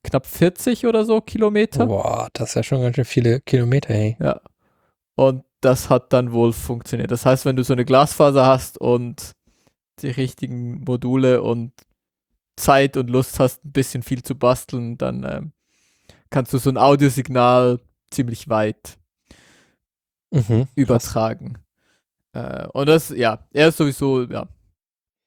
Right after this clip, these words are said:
Speaker 2: Der Typ ist auch so witzig
Speaker 1: Ja.
Speaker 2: dann.
Speaker 1: Ja, ja, der Typ ist einfach, er macht immer so coole Dinge. Ähm,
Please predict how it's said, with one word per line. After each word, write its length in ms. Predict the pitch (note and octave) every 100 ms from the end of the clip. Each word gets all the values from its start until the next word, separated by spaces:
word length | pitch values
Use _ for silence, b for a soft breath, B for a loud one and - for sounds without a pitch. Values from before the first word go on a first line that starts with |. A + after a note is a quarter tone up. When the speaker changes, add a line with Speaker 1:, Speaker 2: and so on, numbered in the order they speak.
| _ _ -
Speaker 2:
Der 80 | B2+
Typ 160 | D3
ist 140 | C#3+ C#3
auch 80 |
so 220 | - C3 A2+
witzig 320 | G#2+ A2 -
Speaker 1:
Ja. 60 |
Speaker 2:
dann. 200 | - G#2+ - _
Speaker 1:
Ja, 140 | B2 A2+
ja, 180 | - - -
der 120 | C3
Typ 220 | - B2+
ist 120 | B2 B2+
einfach, 340 | A#2+ - B2 _ _ _ _ _ -
er 80 | D3+
macht 180 | E3
immer 180 | F#3 E3+
so 220 | D3 C3 - -
coole 320 | - B2+ A2+
Dinge. 340 | A2+ A2+ A2+ _ _ _ _ _ _ C3
Ähm, 420 | - - -